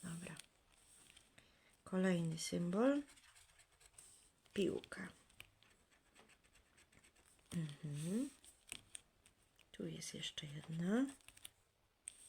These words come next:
I na dole nie ma piłki. No to teraz będzie Neptun. Jest.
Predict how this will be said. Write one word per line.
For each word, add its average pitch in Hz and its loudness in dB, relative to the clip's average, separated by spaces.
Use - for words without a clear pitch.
I 247 8
na 175 4
dole 151 -2
nie 233 2
ma 254 2
piłki. 233 0
No 180 2
to - -6
teraz - -4
będzie 160 -4
Neptun. 226 2
Jest. 175 -2